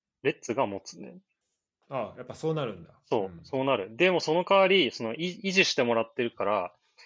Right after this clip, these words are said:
Speaker 1: その委託料っていうのが埼玉県からレッツに入る。
Speaker 2: あ、そこの関係もあるわ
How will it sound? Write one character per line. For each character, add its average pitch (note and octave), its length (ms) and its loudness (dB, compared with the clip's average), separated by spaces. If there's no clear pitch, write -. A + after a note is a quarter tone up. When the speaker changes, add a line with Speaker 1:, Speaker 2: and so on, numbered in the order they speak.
Speaker 1:
そ - 120 -12
の A#2+ 80 -4
委 C3+ 120 -8
託 F3 280 2
料 C#3+ 240 4
っ - 120 -20
て B2 60 -4
い A#2 60 0
う A2+ 40 -2
の A2 120 -4
が B2+ 320 0
埼 A#2+ 140 2
玉 B2+ 200 0
県 A2+ 180 -4
か C#3 100 -2
ら D#3 120 2
レ A2+ 80 0
ッ G#2+ 60 -2
ツ - 120 -10
に F2 60 -14
入 F2+ 220 -10
る。 - 100 -20
Speaker 2:
あ、 G#2+ 220 -12
そ - 200 -16
こ F#3+ 180 -10
の G3 120 -6
関 F3+ 260 -8
係 E3 220 -4
も C#3+ 140 -6
あ A#2 40 -8
る F#2 80 -12
わ E2 60 -18